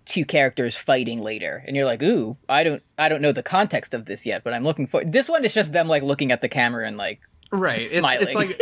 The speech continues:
Speaker 1: <laughs>
Speaker 2: you see, like, All Might, like, punching a big bird, and you're like, "Oh, that's cool. I'm gonna see that later." But this one's just, like, you see a basketball rotating, and then you see, like, a, a, like, a purple man squatting.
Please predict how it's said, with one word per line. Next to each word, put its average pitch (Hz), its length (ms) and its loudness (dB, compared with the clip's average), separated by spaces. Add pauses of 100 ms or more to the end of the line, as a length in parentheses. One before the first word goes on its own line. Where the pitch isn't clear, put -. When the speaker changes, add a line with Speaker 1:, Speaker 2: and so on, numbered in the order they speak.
Speaker 1:
<laughs> - 120 -14
Speaker 2:
you 202 80 2
see, 254 140 0
like, 214 200 0
All 165 120 2
Might, 151 260 2
like, 135 180 0
punching 139 360 0
a 131 40 2
big 127 220 0
bird, 127 300 0
and 113 100 -4
you're 113 80 -6
like, 120 160 -6
"Oh, 143 140 2
that's 135 180 0
cool. 113 300 -4
I'm 127 60 0
gonna 139 100 2
see 135 140 -2
that 127 180 2
later." 113 180 0
But 127 140 -4
this 156 160 2
one's 143 160 4
just, 135 160 -2
like, 120 160 0
you 120 80 -2
see 131 140 2
a 120 60 2
basketball 120 480 2
rotating, 120 540 0
and 117 80 -2
then 117 120 -2
you 120 80 -4
see, 120 180 -4
like, 113 180 -4
a, 117 140 -2 (600)
a, 131 80 0
like, 131 220 2
a 143 60 6
purple 131 320 0
man 123 280 2
squatting. 131 680 -2